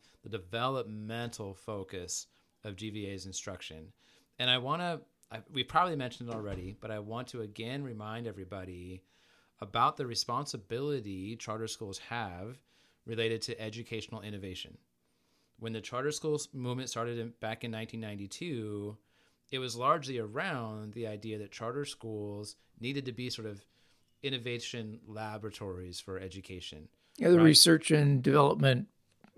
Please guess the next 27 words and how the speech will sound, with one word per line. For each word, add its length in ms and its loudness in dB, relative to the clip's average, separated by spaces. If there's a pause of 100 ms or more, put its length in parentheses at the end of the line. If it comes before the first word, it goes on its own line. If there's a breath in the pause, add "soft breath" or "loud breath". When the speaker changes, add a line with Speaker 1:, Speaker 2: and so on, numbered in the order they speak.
(240)
Speaker 2:
arm 320 10
of 360 4 (440)
traditional 400 10
education. 560 8 (140)
Speaker 1:
Perfect. 540 -4
We 160 -2
were 340 2 (300)
collectively 640 0
pretty, 520 -6
growing 320 0
more 180 -2
dissatisfied 800 -2
with 220 -12
our 120 -6
results 720 -6
educationally 760 -10
as 180 -10
a 60 -10
country. 520 -12 (520)
And 120 -4
so 140 0
the 80 0
charter 320 -4
school 160 -8
movement 300 -6
was 100 -10
born. 380 -6